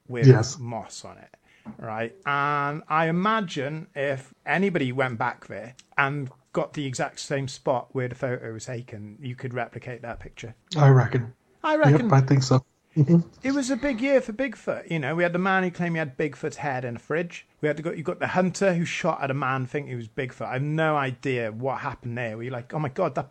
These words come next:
Speaker 1: giant hairy beast, that's gotta be a guy," right? Uh, we got a Bigfoot sighting by a woman in Kentucky who claimed
Speaker 2: Yeah.
Speaker 1: Bigfoot attacked a car.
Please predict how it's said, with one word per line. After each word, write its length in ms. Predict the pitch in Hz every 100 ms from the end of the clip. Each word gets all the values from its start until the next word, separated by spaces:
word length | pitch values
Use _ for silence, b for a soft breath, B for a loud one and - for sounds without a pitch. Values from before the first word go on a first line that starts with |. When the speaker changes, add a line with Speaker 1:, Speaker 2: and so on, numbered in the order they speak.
| _
Speaker 1:
giant 380 | - 185 160 160
hairy 280 | 156 165 151
beast, 400 | 131 170 127 -
that's 180 | 147 135
gotta 220 | 160 151
be 140 | 151
a 60 | 143
guy," 340 | - 143 151 170 b b b b
right? 280 | 139 160 165 B B B
Uh, 440 | 160 160 170 175 170 b -
we 80 | 170
got 140 | 196
a 40 |
Bigfoot 360 | 185 214 208 202
sighting 240 | - 190
by 120 | 175 180
a 60 |
woman 260 | 180 202 196
in 120 | 180
Kentucky 1000 | - 220 220 - 294 - 277 262 262 233 B B -
who 100 | 196
claimed 260 | - 156
Speaker 2:
Yeah. 140 | 127 123
Speaker 1:
Bigfoot 320 | 185 - 190
attacked 420 | 151 - 170 -
a 140 | 165 135
car. 500 | - 170 156 214